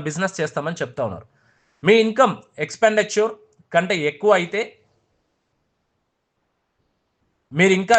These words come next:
ఇన్వెస్ట్ చేసి స్కేల్ చేయవచ్చు. ఓకే, ఫైన్. So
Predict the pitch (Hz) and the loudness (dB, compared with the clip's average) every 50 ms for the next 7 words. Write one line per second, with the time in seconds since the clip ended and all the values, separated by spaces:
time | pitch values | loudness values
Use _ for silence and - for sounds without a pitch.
0 | - 160 170 185 190 208 202 208 - 190 180 175 - 214 - - - _ _ _ | 2 0 -2 -2 -2 -2 -2 -4 -6 -6 -6 -6 -8 -10 -10 -12 -16 _ _ _
1 | _ _ _ _ _ _ - - - - 180 196 220 226 220 - 190 180 165 143 | _ _ _ _ _ _ -20 -20 -8 0 2 2 2 2 2 -2 -4 -4 -2 -4
2 | 117 113 - - - - _ _ _ _ _ _ _ - 127 127 120 - - - | -4 -6 -10 -16 -20 -20 _ _ _ _ _ _ _ -8 -8 -8 -8 -10 -14 -18
3 | - _ _ _ _ - 131 113 - - _ _ _ _ _ _ _ _ _ _ | -18 _ _ _ _ -4 -4 -4 -6 -10 _ _ _ _ _ _ _ _ _ _
4 | _ _ _ _ _ _ _ _ _ _ _ _ _ _ _ _ - - - 214 | _ _ _ _ _ _ _ _ _ _ _ _ _ _ _ _ -12 0 4 4